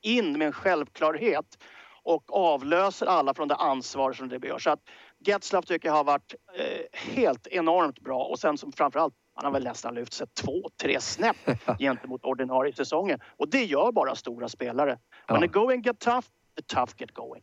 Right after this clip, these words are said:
Speaker 2: Ja, jag minns när han fick pucken på, på, på handen. Han täckte något skott, fick lite ont, åkte så här, tog ändå
Speaker 1: <laughs>
Speaker 2: vid och spelade fram Silfverberg till ett avgörande mål. Så, nej, men det, det är en bra lista. Och det är tre spelare som fortfarande då är igång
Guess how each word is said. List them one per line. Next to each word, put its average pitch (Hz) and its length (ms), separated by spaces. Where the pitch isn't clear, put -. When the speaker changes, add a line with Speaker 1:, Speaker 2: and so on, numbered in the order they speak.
Speaker 2:
Ja, 92 280
jag 107 180
minns 110 240
när 113 80
han 107 120
fick 113 200
pucken 110 320
på, 120 160
på, 113 220
på 113 100
handen. 110 280
Han 104 100
täckte 117 240
något 107 80
skott, 113 320
fick 131 200
lite 131 160
ont, 127 220
åkte 127 260
så 135 100
här, 117 380
tog 131 180
ändå 123 440
Speaker 1:
<laughs> 123 200
Speaker 2:
vid 123 300
och 120 180
spelade 120 300
fram 117 260
Silfverberg 110 480
till 113 100
ett 107 60
avgörande 110 420
mål. 110 200
Så, 110 160
nej, 135 260
men 202 100
det, 214 200
det 196 100
är 208 40
en 208 60
bra 208 180
lista. 196 420
Och - 220
det 139 60
är 143 60
tre 156 220
spelare 143 260
som 135 160
fortfarande 131 400
då 135 120
är 123 280
igång 127 720